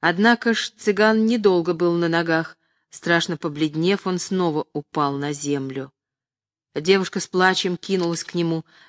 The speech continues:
Цыган лежал как мёртвый. "Он убит! Он убит!" — ломая руки, кричали девушки. "Полноте, это ему от сигар дурно,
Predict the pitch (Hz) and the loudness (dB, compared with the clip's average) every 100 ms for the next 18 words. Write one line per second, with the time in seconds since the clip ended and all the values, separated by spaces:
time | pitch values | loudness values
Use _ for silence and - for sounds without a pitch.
0 | _ - 165 156 170 220 214 185 180 - | _ -4 -4 2 2 4 2 -2 -2 0
1 | 170 180 - 175 - 165 151 147 - 143 | -2 -2 -6 -8 -6 -4 -4 -6 -12 -10
2 | 139 147 _ _ _ _ _ _ _ _ | -10 -10 _ _ _ _ _ _ _ _
3 | - 196 202 185 180 196 - - - _ | -2 4 4 4 0 -2 -4 -16 -20 _
4 | - _ 208 226 262 226 247 320 269 - | -20 _ 4 6 6 6 10 10 10 2
5 | - _ _ 175 185 190 185 175 202 - | -16 _ _ 0 2 4 4 4 2 -2
6 | - 180 - 180 175 165 175 160 - - | -6 -4 0 0 0 2 2 2 -6 -10
7 | 165 _ _ _ _ _ _ - 208 202 | -14 _ _ _ _ _ _ 2 6 8
8 | 190 170 156 147 - 185 214 208 208 208 | 6 4 2 -2 0 2 4 4 6 4
9 | - 226 208 226 202 175 175 147 143 | 2 2 6 6 4 2 2 2 -2